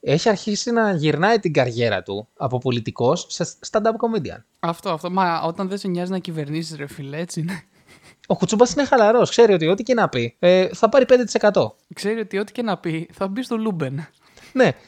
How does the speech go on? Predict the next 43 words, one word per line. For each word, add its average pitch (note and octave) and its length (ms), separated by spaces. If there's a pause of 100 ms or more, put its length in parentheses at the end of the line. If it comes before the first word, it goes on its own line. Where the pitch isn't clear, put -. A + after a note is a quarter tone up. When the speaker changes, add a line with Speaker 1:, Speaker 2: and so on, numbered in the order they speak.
(160)
Speaker 1:
θα - 260
πάρει C#4 240
ένα B3+ 180
πέντε A3+ 220
τοις - 120
εκατό. C#3 420
Επομένως, G#3 540
κάνει, C#4 520 (200)
κάνει C4+ 460 (320)
πλακίτσα. C4 680
Πλακίτσα, D#4 500
εδώ, D#3+ 180
να - 0
Speaker 2:
Ακριβώς. D#3+ 220
Speaker 1:
περάσουμε G#3 280
καλά F#3 240
τουλάχιστον. G#2+ 480 (200)
Η D#3 200
Αλέκα E3+ 320
Παπαρίγα C3+ 560
Speaker 2:
Φίλε, G3+ 120
θα, F#3+ 100
Speaker 1:
ήταν - 160 (100)
Speaker 2:
θα A3 160
Speaker 1:
πιο - 0
Speaker 2:
μείνει F#3+ 140
στην G#3+ 40 (120)
Speaker 1:
σφιχτή. F#3+ 120
Speaker 2:
ιστορία. E3 500 (100)
Speaker 1:
Εκατό C#3 280
τοις - 120
εκατό. B2+ 340 (300)
Και - 300
φαίνεται, G3 500
ρε D#3 80
φίλε, C3+ 340
ποιος F3+ 280
είναι A3 80
ο G#3+ 40
πραγματικός, C#3 840
ποιος E3+ 200
κάνει G3 280
χιούμορ F3 560